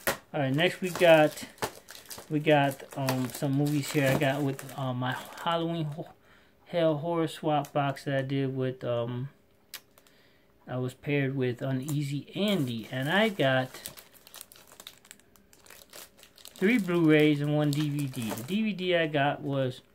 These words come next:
Torso, right here. Pretty cool. Next I got from Scream Factory, The Nest.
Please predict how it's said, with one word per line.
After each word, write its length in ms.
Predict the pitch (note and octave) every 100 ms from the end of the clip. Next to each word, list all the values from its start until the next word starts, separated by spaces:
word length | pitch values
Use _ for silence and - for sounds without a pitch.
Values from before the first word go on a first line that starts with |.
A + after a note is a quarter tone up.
| _ _ _ _ _ -
Torso, 680 | E3 E3 D3+ - A2 C#3+ C#3+ _ _ _ _ _ _ _ _ _ _ _ _ _ _ _ _ _ _ -
right 240 | G2 G#2+
here. 280 | A#2+ A#2+ C3+ - - - - - - _ _ _ _ _ _ _ _ _ _ - - - _ - _ _ _ _
Pretty 220 | C#3 A2+ - -
cool. 280 | C3 C3+ E3 - _ _ _ - - - _ _ - -
Next 340 | C#3+ C#3+ -
I 80 | B2+
got 520 | B2+ B2 A2 - - - - - -
from 140 | A2
Scream 340 | - - C#3+ C3+
Factory, 440 | C#3 C3+ - B2+
The 140 | A#2
Nest. 680 | G#2+ A#2+ B2+ C#3+ F#3+ - -